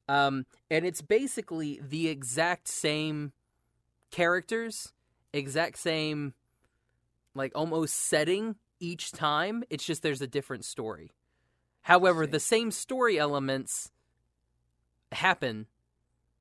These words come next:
Speaker 1: all the time. Like, I know that this character is gonna get with this girl in
Speaker 2: Mm-hmm.
Speaker 1: every single timeline.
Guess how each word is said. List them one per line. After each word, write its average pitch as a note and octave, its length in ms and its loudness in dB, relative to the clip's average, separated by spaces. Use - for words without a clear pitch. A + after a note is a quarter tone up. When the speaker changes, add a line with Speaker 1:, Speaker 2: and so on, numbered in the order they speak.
Speaker 1:
all E3+ 140 6
the C#3 100 -4
time. B2+ 360 -2
Like, D3+ 280 2
I E3 160 6
know F#3+ 360 4
that C#3+ 200 -2
this A3+ 200 4
character E3 640 0
is C#3+ 160 -4
gonna F3 240 2
get D3+ 260 0
with B2 300 -2
this G3+ 240 4
girl C3 540 0
in D3+ 160 2
Speaker 2:
Mm-hmm. - 80 -6
Speaker 1:
every G3 400 2
single E3+ 640 -2
timeline. G#2+ 800 -4